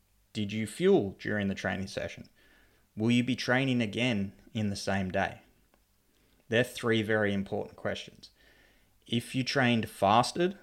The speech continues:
so say it's an early morning session, you didn't have a proper meal before it, you might have just had, like, a tiny snack or thrown down a banana before you trained at five thirty in the morning, as an example. Uh, maybe it was a really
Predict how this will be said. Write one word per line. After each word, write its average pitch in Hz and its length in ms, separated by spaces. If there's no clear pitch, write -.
so 104 300
say 107 260
it's 107 140
an 98 180
early 104 300
morning 101 300
session, 120 520
you 107 140
didn't 104 200
have 107 200
a 98 60
proper 98 320
meal 101 360
before 104 380
it, 107 100
you 104 60
might 101 160
have 98 100
just 95 160
had, 101 160
like, 98 160
a - 40
tiny 101 340
snack 104 420
or 95 520
thrown 101 280
down 101 200
a - 20
banana 101 480
before 98 540
you 101 100
trained 98 380
at - 160
five 101 320
thirty 101 200
in 98 80
the 98 60
morning, 98 320
as 98 160
an 98 60
example. 98 500
Uh, 95 240
maybe 117 360
it - 80
was 110 120
a 104 80
really 107 480